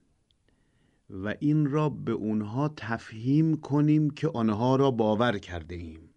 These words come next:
به خصوص به پدر مادرها عرض می‌کنم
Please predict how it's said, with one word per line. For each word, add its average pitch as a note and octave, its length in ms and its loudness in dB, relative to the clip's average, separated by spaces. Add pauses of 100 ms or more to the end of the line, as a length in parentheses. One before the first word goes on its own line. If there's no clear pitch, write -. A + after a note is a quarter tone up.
(1700)
به A2 80 -2
خصوص D3+ 680 -2 (440)
به G#2 480 0 (360)
پدر G#2+ 380 -2
مادرها G#2+ 760 0
عرض G2 320 -4
می‌کنم F2 640 -8